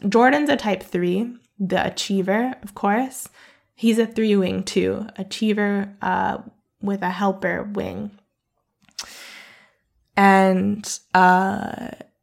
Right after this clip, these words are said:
but I've dated a couple type five. And so to me, in my head, I'm like, "Fives are so boring." <laughs> They're just very, like, this is not true. No, no shade if you're a type five. <laughs> But to me, it's like,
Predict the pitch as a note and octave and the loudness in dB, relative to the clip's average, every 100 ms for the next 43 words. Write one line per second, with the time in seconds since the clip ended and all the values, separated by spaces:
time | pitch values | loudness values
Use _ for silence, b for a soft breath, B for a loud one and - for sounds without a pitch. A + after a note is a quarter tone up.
0 | _ _ _ _ _ _ _ _ - G3+ | _ _ _ _ _ _ _ _ -2 6
1 | G3+ - G3+ G3 G#3 B3 B3+ A#3 G#3 G3 | 8 8 4 6 4 6 4 4 2 2
2 | A3 G3 A3 G3+ G3+ A3 A#3+ A#3+ A3 A3+ | 0 4 8 8 6 2 2 2 2 2
3 | B3 G3+ F#3+ G3 F#3 F#3 F3+ - - F#3 | 4 4 4 4 2 0 -4 -2 4 4
4 | G#3 A3+ A3 - G3+ - F#3 F3+ G3+ G#3 | 4 2 0 -6 -4 0 0 0 -2 -2
5 | A3+ A3 G#3+ G#3+ - - - A#3 G#3 G3+ | -2 -4 -6 -8 -12 -10 0 2 0 -4
6 | - G3+ B3 A#3+ G#3 - - - B B | -2 0 2 2 0 -6 -20 -16 B B
7 | C4 F4+ G4+ G#4 C#4+ A#3 - G3+ F#3 - | 4 6 6 8 8 6 2 2 0 -2
8 | A#3+ A3+ A#3 B3 - - G#3+ G#3+ A3+ A3+ | 0 4 4 4 2 -2 -2 0 0 0
9 | A#3 - G3+ G3+ G3+ G3+ - - G#3 G#3 | -2 -2 0 0 0 -4 -4 -4 -6 -4
10 | - G3+ - A3+ - A3+ - - - - | -4 -4 0 -2 0 -8 -8 -10 -8 -8
11 | - A3+ - C#4+ B3 - D#4+ B3 C#4 C4 | -4 0 2 2 0 -4 0 2 2 2
12 | A#3+ G#3 | 0 0